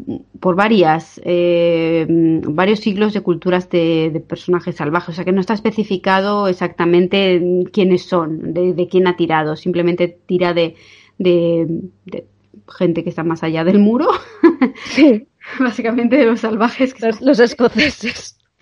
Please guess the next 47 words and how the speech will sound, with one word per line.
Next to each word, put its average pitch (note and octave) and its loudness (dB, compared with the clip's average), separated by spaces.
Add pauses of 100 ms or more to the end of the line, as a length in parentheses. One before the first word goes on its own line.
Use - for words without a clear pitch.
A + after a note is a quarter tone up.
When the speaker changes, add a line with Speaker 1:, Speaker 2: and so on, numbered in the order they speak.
(140)
Speaker 1:
Porque F#3 -8
en F#3 0
gran F3+ -2
medida G#3+ 2
en B3 0
Juego F#3+ 2
de G3 2
Tronos A3+ -4
eso G3+ -4
de G3 -2
que G3 -4
de G#3 0
los G#3 0
salvajes G#3 0
y G3+ -2
del F3+ 2
muro G#3 2
está F#3 -4
inspirado, F#3+ -2
yo G#3+ 0
creo, F#3+ 0
en G3 0
el F3 2
muro F3 2
de F3+ 2
Adriano, F#3 0
en F3+ 0
la F3 -4
separación F3 -6
que F3+ -4
había E3+ 0
entre, F3 0 (440)
entre F3 2 (200)
Speaker 2:
Sí. F#3 -14 (240)
Speaker 1:
los F3 -2
romanos F3+ 0
y F#3+ 2
los, F3 2
eh, F3+ 2
británicos F3 2 (520)
que E3+ -2
ya E3+ -6
estaban F3 -4
civilizados F#3 -2
y G#3+ -4
los F3 -4
que D#3+ -4